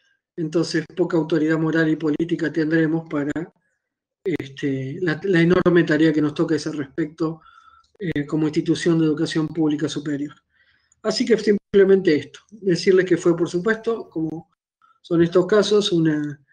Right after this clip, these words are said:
una, un momento muy, muy emocionante, pero muy,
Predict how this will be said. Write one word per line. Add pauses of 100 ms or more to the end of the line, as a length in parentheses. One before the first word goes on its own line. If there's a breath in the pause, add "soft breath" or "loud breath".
(460 soft breath)
una,
un
momento
muy,
muy
emocionante,
pero
muy,